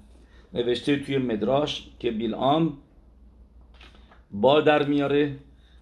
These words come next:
یه مرتبه با کیشوف، یعنی با جادوگری،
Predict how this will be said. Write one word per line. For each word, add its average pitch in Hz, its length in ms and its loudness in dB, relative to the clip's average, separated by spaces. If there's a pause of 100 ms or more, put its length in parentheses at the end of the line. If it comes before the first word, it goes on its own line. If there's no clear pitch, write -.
(140)
یه 120 100 -6
مرتبه 127 500 -2
با 113 220 -2
کیشوف، 135 720 -6
یعنی 113 240 0
با 113 220 2
جادوگری، 123 920 0